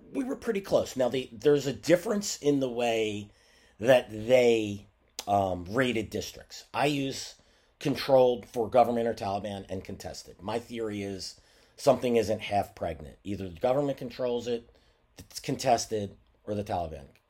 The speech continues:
uh, controls it, right? The U S, the U S military used five levels of assessment. They would say government controlled, government influenced, uh, contested, Taliban influenced, and Taliban controlled.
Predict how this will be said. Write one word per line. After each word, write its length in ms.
uh, 180
controls 420
it, 160
right? 240
The 80
U 120
S, 180
the 200
U 120
S 140
military 400
used 280
five 360
levels 280
of 60
assessment. 460
They 80
would 140
say 140
government 440
controlled, 600
government 380
influenced, 840
uh, 200
contested, 880
Taliban 460
influenced, 680
and 120
Taliban 400
controlled. 540